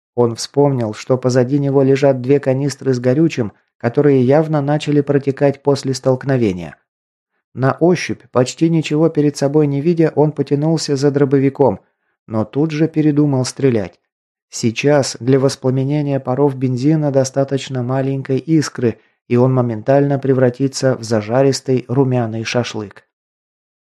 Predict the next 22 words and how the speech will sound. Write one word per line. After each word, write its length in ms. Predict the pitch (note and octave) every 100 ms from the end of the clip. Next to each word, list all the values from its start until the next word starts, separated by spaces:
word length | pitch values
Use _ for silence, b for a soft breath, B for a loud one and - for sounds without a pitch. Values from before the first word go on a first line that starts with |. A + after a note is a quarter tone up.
| _
Рванув 480 | B2+ C3 C3+ C3+ -
рукоятку 540 | B2+ B2+ B2+ A#2+ -
ножа, 340 | B2 B2 C#3 C#3+
пропорол 440 | B2 B2 B2 C3
белый 300 | B2 B2+ B2
куль 220 | A#2 B2
подушки. 580 | A#2 A#2+ A#2 G#2 - G2+ - _ _ _ _
Торопясь 480 | A#2 B2 D3+ D3+
изо 180 | D3+ C#3+
всех 280 | C3+ - C#3+
сил, 340 | - F3 F3 C3+
Егор 400 | B2+ C3+ C#3+ D#3+
вцепился 580 | C#3 - C3+ D#3 D3 C#3
в 60 | C3
рюкзак 460 | C#3 B2+ C#3 C#3
и 60 | C3
ружьё, 500 | C3 B2 C#3 D3+ C#3 b b b
извернулся, 760 | - C3+ A#2 A#2+ A#2+ D3+ D#3 D3
налегая 440 | C#3+ C#3+ C#3+ C#3+
плечом 500 | C3+ C3+ C3 D3 C#3+
на 100 | C3
растрескавшееся 1040 | B2+ C3 C#3+ C#3 - B2+ - B2+ B2 B2+